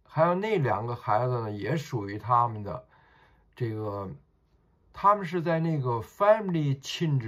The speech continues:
room，就是家庭的更衣室，所以他们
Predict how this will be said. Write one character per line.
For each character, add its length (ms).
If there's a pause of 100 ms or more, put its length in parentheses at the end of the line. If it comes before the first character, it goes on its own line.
room， 460 (2250)
就 180
是 260
家 480
庭 440
的 360 (520)
更 220
衣 180
室， 500 (1200)
所 180
以 80
他 180
们 340